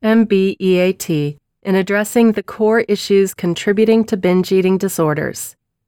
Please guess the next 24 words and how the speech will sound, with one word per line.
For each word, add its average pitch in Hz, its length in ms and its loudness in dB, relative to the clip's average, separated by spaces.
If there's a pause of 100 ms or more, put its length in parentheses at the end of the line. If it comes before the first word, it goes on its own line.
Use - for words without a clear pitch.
(220)
According 285 520 -2
to 254 100 -6
the 214 100 0
study 190 380 0
proponents, 156 760 -2 (200)
M 208 240 2
B 233 280 0
E 196 180 2
A 226 140 2
T 156 480 -6
involves 185 480 -2
training 226 420 2
in 262 100 2
mindfulness 208 640 0
meditation 185 800 -2
and 208 160 0
guided 226 340 0
mindfulness, 151 840 -4 (140)
including 294 560 -2
controlling 233 680 0
responses 185 720 -2
to 185 140 -4
emotional 196 460 0
states, 151 580 -4